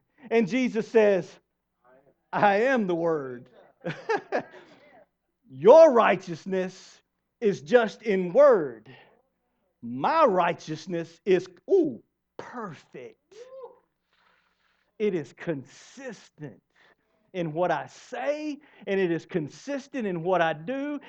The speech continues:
and it is consistent in how I live. It is consistent before the just,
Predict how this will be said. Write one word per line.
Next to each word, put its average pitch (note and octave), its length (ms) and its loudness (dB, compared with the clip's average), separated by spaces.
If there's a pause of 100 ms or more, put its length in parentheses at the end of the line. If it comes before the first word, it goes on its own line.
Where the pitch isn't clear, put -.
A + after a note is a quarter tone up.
(140)
and G3 140 -4
it F3+ 80 -2
is E3+ 160 -6
consistent C#4 840 -10
in F3+ 160 -8
how F#3+ 300 0
I E3+ 140 2
live. C#4+ 460 -4 (220)
It G3+ 140 4
is F#3 160 -2
consistent C4+ 760 -8
before F#3 360 -2
the E3 120 -4
just, B3+ 560 -10